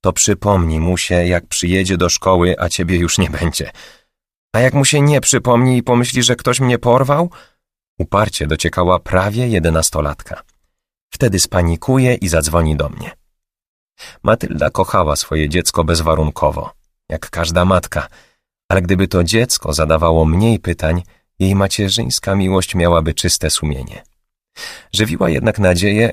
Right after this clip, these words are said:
że każdy rodzic, prócz momentów, gdy był gotów umrzeć za swoją latorośl, miał też momenty, gdy chciał umrzeć z jej powodu.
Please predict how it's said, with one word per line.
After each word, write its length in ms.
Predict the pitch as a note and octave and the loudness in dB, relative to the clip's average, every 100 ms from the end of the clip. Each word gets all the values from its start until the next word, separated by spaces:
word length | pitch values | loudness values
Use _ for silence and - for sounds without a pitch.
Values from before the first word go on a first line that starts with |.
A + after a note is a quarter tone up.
| - | -2
że 200 | E2+ E2 | -2 -2
każdy 520 | - G2 E2 C#2 C#2+ | -2 -2 -2 -4 -4
rodzic, 460 | D2+ D#2 D#2+ - - _ _ | -2 -2 -2 -4 -8 _ _
prócz 300 | - E2 - | -6 -6 -4
momentów, 540 | E2 D#2 F2+ F2+ D2+ C#2+ | -2 0 0 0 -4 -6
gdy 260 | D2+ D#2 | -4 -4
był 220 | C#2+ D2+ D2+ | -2 -4 -2
gotów 340 | D2+ E2 - - | -2 -4 -6 -2
umrzeć 380 | F#2 D#2+ C#2+ | 0 0 -4
za 140 | D#2 D2 | -4 -4
swoją 360 | - D#2 D2+ | -2 -2 0
latorośl, 680 | D2+ D2+ - G2+ E2+ - A2 - - _ _ G#2+ | -2 -2 0 0 0 0 -4 -6 -18 _ _ 0
miał 200 | A#2 A#2 | 0 0
też 200 | A#2+ A#2+ | -2 0
momenty, 580 | A#2 C3 F3 - - | -2 -2 -4 -6 -6
gdy 200 | A#2+ A#2 | -4 -2
chciał 380 | A#2+ - G2+ - - | -4 0 0 0 -2
umrzeć 420 | G#2+ G2 F#2+ - | -2 0 -2 -2
z 120 | F#2 | -2
jej 160 | E2 D#2 | 0 -2
powodu. 520 | D2+ C#2+ C#2+ C2 | -2 -2 -4 -6